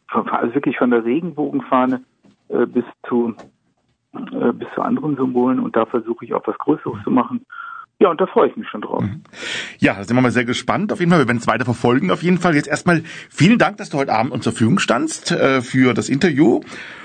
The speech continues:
Speaker 2: Und ich wünsche dir ganz viel Erfolg für die weiteren Arbeiten, die du haben wirst. Und ja, dass wir auch natürlich auch gut durch die Corona-Krise alle kommen.
Speaker 1: Alles klar.
Speaker 2: <laughs>
Speaker 1: Dann recht herzlichen Dank dafür und liebe Grüße an alle Hörer.
Speaker 2: Dankeschön.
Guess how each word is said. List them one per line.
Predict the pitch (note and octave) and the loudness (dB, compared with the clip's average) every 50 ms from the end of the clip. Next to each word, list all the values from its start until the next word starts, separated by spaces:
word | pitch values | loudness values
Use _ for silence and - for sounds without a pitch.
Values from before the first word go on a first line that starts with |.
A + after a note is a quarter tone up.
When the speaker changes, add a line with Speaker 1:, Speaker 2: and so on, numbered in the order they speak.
| - - - - - | -18 -18 -18 -16 -12
Speaker 2:
Und | - D3+ E3+ D3 D#3+ E3+ D#3+ E3 | 0 2 4 6 6 4 4 2
ich | - C#3 G#2+ B2 | -2 0 0 0
wünsche | D3 D3 - | 0 0 -2
dir | D#3 | 0
ganz | G#2+ A#2 C3+ D3+ - | 0 0 -2 -2 -4
viel | F3 D#3+ D3+ | -2 0 0
Erfolg | B2 G#2 - - A#2 D#3+ G#3+ - - | -2 0 0 2 2 2 2 -2 -6
für | - - - - C3+ B2+ B2 A#2+ A#2 | -8 -10 -4 0 2 2 4 2 2
die | A#2 - A#2 A2 G#2 | 2 0 0 0 2
weiteren | G#2+ G#2+ A#2+ C3+ C3 A#2+ A#2+ - - - - _ _ _ | 0 -2 -2 -4 -4 -4 -4 -6 -8 -12 -18 _ _ _
Arbeiten, | - - B2 B2 E3 E3+ F3 F3 F3 | -4 -2 -2 0 0 -2 0 0 0
die | D#3 D#3 | 0 2
du | E3+ D3+ B2+ | 0 2 2
haben | C3 C3+ C#3+ C#3+ B2+ | 0 0 -2 0 0
wirst. | C3+ C3+ C#3 C#3+ - - - - | 2 2 2 0 -4 -8 -10 -6
Und | - - B2 B2 B2+ A#2 - - - - - | -2 0 2 2 2 0 0 -4 -4 -2 0
ja, | A#2+ A2+ - - _ _ | 0 0 0 -4 _ _
dass | - G#2+ - - | -8 -6 -2 0
wir | B2+ A#2+ | 0 0
auch | A#2 - - - - | 0 -2 -6 -6 -6
natürlich | A2 - B2 A#2 B2+ | 0 2 2 2 2
auch | A#2 - | 0 0
gut | - C3 B2 | 0 2 2
durch | A#2 A#2 A#2 - | 2 0 0 2
die | - A#2 A2+ | 0 0 0
Corona-Krise | - - A2+ A2 A2 A2 G#2+ G#2+ G#2 A2 A2 - - | 0 0 0 0 0 0 0 -2 -4 -4 -4 -4 -4
alle | - - B2 | -4 -4 -2
kommen. | - - - - G#2+ - - - - - - - - - _ | -2 -2 -2 -2 -6 -10 -14 -18 -20 -20 -20 -20 -20 -4 _
Speaker 1:
Alles | - - - - D#3+ - - _ | -2 0 2 0 0 0 0 _
klar. | - A2+ G#2+ G#2 G2 - | -4 -2 -2 -2 -4 -6
Speaker 2:
<laughs> | _ | _
Speaker 1:
Dann | - D3+ C3 F3 - B2 B2+ | -2 0 2 4 4 4 4
recht | C3+ C#3 D3 C#3+ | 4 2 2 4
herzlichen | - D#3 D3 - D3 C#3 C#3+ D3 | 2 2 2 2 -2 -2 0 2
Dank | D3 F3 G3 - | 2 2 2 0
dafür | G#3 F#3+ - - G3 G3 | -2 -2 0 -2 0 0
und | F#3 E3+ - | 0 -2 -4
liebe | F3 F3+ E3+ E3+ D#3 | -4 -4 -4 -4 -4
Grüße | D3 E3 E3 - | -4 -4 -2 -2
an | E3+ - A3+ | -2 0 0
alle | - D3+ D#3 - - | 0 0 0 0 0
Hörer. | - - - - - - _ _ - - - - _ _ _ _ _ _ _ - | 0 0 0 -2 -4 -6 _ _ -20 -20 -20 -20 _ _ _ _ _ _ _ -2
Speaker 2:
Dankeschön. | - A#3 B3+ B3+ G#3+ E3 A#2+ G2+ - | -2 -2 0 2 2 2 2 2 -2